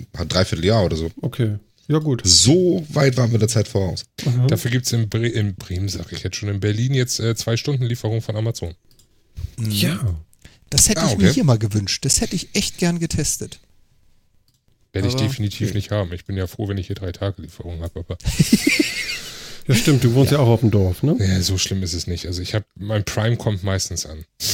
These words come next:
Speaker 3: Sollte
Speaker 2: Wie?
Speaker 3: es nicht
Speaker 2: Das kommt
Speaker 3: ankommen
Speaker 2: mal nicht an?
Speaker 3: Nein, es kommt an, aber es ist auch schon mal passiert, dass es nicht am nächsten Tag ankam.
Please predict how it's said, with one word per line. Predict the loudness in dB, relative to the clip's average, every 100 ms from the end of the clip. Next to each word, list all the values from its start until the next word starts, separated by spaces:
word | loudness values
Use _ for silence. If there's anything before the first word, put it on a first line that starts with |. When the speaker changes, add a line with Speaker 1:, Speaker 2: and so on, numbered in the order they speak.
| -4 -6 -6 -6 -6 -8 -12 -20 _ _ _ _ -20 -20 _ -20 -20 -16 -4
Speaker 3:
Sollte | 4 6
Speaker 2:
Wie? |
Speaker 3:
es | 6
nicht | 6
Speaker 2:
Das | 4
kommt | 6 6
Speaker 3:
ankommen | 8
Speaker 2:
mal | 8 8
nicht | 6 4
an? | 0 2 2 -2 _ -20 _ _ -20 -16 -4
Speaker 3:
Nein, | 0 2
es | 2 2
kommt | 2 2 2
an, | 0 2
aber | 0 0
es | -2 -6 -8 -10 -10 _
ist | -6 -2
auch | 0
schon | 0
mal | 0
passiert, | 0 -2 -2 -2
dass | -4
es | -4
nicht | -6 -2
am | -2
nächsten | -2 -4 -4
Tag | -2 -2 -6
ankam. | -12 -14